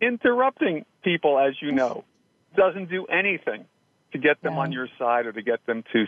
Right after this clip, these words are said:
Speaker 1: see your point of view.
Speaker 2: Mm-hmm.
Speaker 1: So it wasn't until Maverick was formed,
Speaker 2: Mm-hmm.
Speaker 1: based on what I said earlier about,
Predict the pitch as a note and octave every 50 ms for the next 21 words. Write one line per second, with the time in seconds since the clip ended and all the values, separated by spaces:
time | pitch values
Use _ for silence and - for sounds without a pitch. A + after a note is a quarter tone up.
0 | - - B2 A2+ G#2+ G#2+ - - A#2 A2 G#2+ G#2 F#2+ - G#2+ G2+ F#2+ - _ _
1 | _ _ _ _ _ _ _ _ _ - D#3 G3 G#3+ B3+ - - - D3 C3 B2
2 | B2 - B2 C3 - - C#3+ D#3 F3+ G3 - - F#3 E3+ D3+ C#3 A#2+ - - F#3+
3 | F#3+ F#3+ C#3+ A2 A2 B2 - _ _ _ _ _ _ _ _ _ _ _ _ -
4 | G2+ B2 D#3 G#3 G#3 - D3+ A#2 - A2+ G2+ - - - G#2 F#2 F#2 F#2 A#2+ D#3+
5 | - - _ _ _ _ _ _ _ _ _ _ _ _ F#3 F#3 - - - F#3
6 | F3 F3 G3 B3 - B2 A#2+ B2 B2 A#2 A#2 A#2+ - - C3+ B2 A#2 A2+ D3 F#3+
7 | G#3+ G#3+ C#3 G#2+ A2+ G#2+ G2+ - A2 G#2+ G#2 G#2